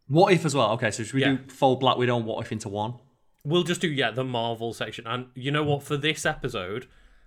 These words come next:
Speaker 2: I will try to just keep, um, a couple of timestamps just so you can be like, "Well, at this point, we'll talk about Squid Game. This point, we'll talk about Metroid. This part, we'll talk about Marvel." So
Speaker 1: Okay,
Speaker 2: if you're
Speaker 1: yeah.
Speaker 2: missing out on one of those, I'll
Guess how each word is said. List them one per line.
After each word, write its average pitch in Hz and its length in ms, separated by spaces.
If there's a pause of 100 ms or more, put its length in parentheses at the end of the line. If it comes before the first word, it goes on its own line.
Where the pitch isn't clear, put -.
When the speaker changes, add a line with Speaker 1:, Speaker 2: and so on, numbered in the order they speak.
(140)
Speaker 2:
I 117 160
will 120 200
try 117 340
to 113 160
just 110 240
keep, 113 380 (180)
um, 104 440 (520)
a 127 60
couple 120 340
of 117 240
timestamps 143 720
just 117 180
so - 80
you 110 220
can 110 300 (420)
be 117 100
like, 113 240
"Well, 120 240
at 127 160
this 175 160
point, 139 440 (120)
we'll 123 200
talk 120 320
about 117 200
Squid 104 260
Game. 98 260
This 107 180
point, 104 240
we'll 104 100
talk 101 220
about 101 200
Metroid. 98 360
This - 240
part, 101 360
we'll 101 120
talk 101 180
about 104 160
Marvel." 113 460 (340)
So 135 100
Speaker 1:
Okay, 120 120
Speaker 2:
if - 20
you're 143 80
Speaker 1:
yeah. 139 80
Speaker 2:
missing 135 220
out 120 140
on 113 200
one 110 180
of 104 120
those, 98 320
I'll 98 280